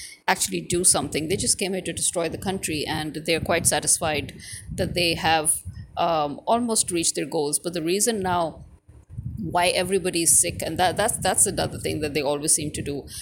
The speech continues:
Shehbaz Sharif, Nawaz Sharif, they always fall sick whenever they leave their posts. They always run away from Pakistan claiming illness.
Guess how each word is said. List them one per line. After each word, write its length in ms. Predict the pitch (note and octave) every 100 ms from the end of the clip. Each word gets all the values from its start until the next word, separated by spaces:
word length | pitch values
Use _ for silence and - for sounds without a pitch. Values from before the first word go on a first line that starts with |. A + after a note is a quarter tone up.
| -
Shehbaz 400 | - F#3+ F3 F3
Sharif, 200 | F3+ F3
Nawaz 340 | E3+ D#3+ D#3+
Sharif, 240 | - D#3+ C#3+
they 80 | D#3
always 420 | E3 F#3+ G#3+ G#3
fall 300 | - E3+ E3
sick 400 | - - D#3 -
whenever 400 | E3+ D#3+ D#3+ E3
they 260 | D3+ E3
leave 440 | D#3+ D#3+ E3+ F3+ E3
their 100 | D#3
posts. 840 | - D#3+ D3+ - - - - - -
They 100 | E3
always 480 | - E3+ F#3 G#3 - E3
run 220 | E3+ F#3
away 260 | F3+ F3 E3
from 220 | E3 E3
Pakistan 580 | D#3 C3+ D#3+ - E3 D#3+
claiming 460 | - E3 E3 E3
illness. 540 | - E3 E3 E3 -